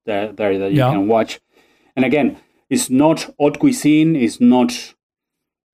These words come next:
Speaker 1: uh, Gordon Ramsay or, or Jamie Oliver. It's just simple recipes that you can make with your family and your kids and have everybody in the kitchen and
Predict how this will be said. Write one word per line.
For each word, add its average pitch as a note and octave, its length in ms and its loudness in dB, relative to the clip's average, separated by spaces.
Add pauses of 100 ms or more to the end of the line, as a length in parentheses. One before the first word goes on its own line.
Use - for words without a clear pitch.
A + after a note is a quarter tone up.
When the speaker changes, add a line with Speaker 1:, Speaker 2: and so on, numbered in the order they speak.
(100)
Speaker 1:
uh, A2+ 300 2
Gordon B2 400 2
Ramsay B2 600 4
or, G#2 260 2
or A2 220 2
Jamie B2 340 2
Oliver. C3+ 460 2
It's C3+ 300 -4
just - 500 -4
simple C#3+ 380 0
recipes B2+ 600 0
that G#2+ 120 -2
you A2 140 0
can G#2+ 520 -4
make A2+ 300 -4 (160)
with G#2 100 -6
your G2 160 -2
family A#2+ 500 4
and G2+ 140 0
your G2 120 -2
kids B2 360 -2
and G2 220 -2
have A2+ 340 0
everybody G#2+ 480 0
in F#2+ 120 0
the F#2+ 100 -4
kitchen A#2+ 580 -2
and F#2+ 420 -6